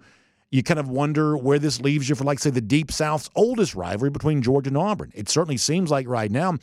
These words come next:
there is a very good chance that in the future world of the S E C, this league is gonna hold on to its eight-game conference schedule. And if it does, moving forward,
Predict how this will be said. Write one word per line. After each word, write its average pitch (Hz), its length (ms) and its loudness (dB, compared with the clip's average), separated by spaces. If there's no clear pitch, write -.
there 156 120 4
is 135 100 0
a 131 120 2
very 127 400 0
good 101 260 -2
chance 73 500 -14
that 120 600 0
in 120 220 0
the 95 140 -2
future 165 440 0
world 143 300 2
of 135 60 2
the 131 120 2
S 143 220 0
E 135 100 2
C, 165 460 0
this 135 280 2
league 156 380 2
is 135 100 2
gonna 127 180 -2
hold 139 300 2
on 170 260 0
to 135 140 0
its 120 140 -2
eight-game 139 1040 -2
conference 120 460 -4
schedule. 180 480 -2
And 113 200 -2
if 135 200 0
it 165 160 2
does, 160 400 0
moving 110 300 2
forward, 185 420 0